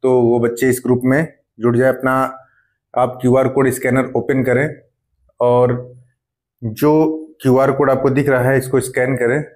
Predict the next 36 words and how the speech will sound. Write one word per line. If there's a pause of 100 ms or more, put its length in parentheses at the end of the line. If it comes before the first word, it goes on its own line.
(240)
और
एक
ग्रुप
में (280)
ऐड
हो
जाइए (640)
और
अपना
रिज्यूमे
वगैरह
वहीं
भेज
दीजिएगा, (560)
जिससे (840)
एचआर
तक (240)
आपका
रिज्यूम
पहुंच
जाए। (1600)
तो (1200)
मैं
समझ
पा
रहा
हूं
कि
आप
सभी
लोग
ग्रुप
में
जुड़
गए
होंगे।